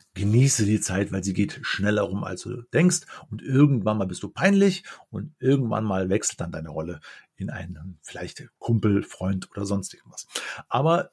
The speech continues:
zweite Frage an dieser Stelle, was wäre denn dein Gastronomie-U S P?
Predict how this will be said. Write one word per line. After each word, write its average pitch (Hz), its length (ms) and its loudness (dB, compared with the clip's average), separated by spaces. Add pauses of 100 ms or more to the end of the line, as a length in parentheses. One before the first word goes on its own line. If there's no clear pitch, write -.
(120)
zweite 196 280 6
Frage 196 580 4
an 147 100 0
dieser 165 220 4
Stelle, 185 400 4 (160)
was 123 560 -6
wäre 143 240 4
denn 135 160 2
dein 127 200 2
Gastronomie-U 143 1300 4
S 139 260 6
P? 151 380 4